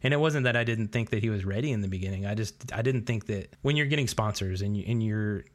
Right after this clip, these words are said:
you know, y-, you have to, you have to kinda cater to that in a s-, in a way. So I didn't think the model would work. Um, but he's kinda, he's a hustler for sure. I loved his work ethic. I think the, the five eighty trip that we did,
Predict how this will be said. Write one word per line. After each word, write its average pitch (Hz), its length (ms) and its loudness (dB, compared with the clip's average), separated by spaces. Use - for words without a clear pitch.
you 110 140 -4
know, 98 80 -2
y-, 101 240 -2
you 113 180 -2
have 107 300 -2
to, 98 420 -2
you 101 140 -6
have 110 180 0
to 107 60 -2
kinda 110 260 -2
cater 110 480 0
to - 160 -6
that 87 240 -4
in 98 140 -6
a - 20 -4
s-, - 180 -6
in 107 140 -4
a 98 60 -2
way. 92 260 -4
So - 160 -2
I 104 60 0
didn't 131 200 0
think 123 200 -2
the 120 60 0
model 101 460 -2
would 82 120 -8
work. 85 400 -8
Um, 92 320 -4
but 95 140 -2
he's 120 160 -2
kinda, 120 280 0
he's 143 160 2
a 135 60 2
hustler 101 400 0
for 107 140 -2
sure. 107 300 -2
I 98 60 -2
loved 113 260 0
his 113 140 0
work 110 260 -2
ethic. - 360 -4
I 92 60 -2
think 110 260 -2
the, 101 260 -2
the 98 140 -4
five 107 320 0
eighty 107 200 0
trip 117 240 -2
that 107 120 0
we 110 80 0
did, 113 340 0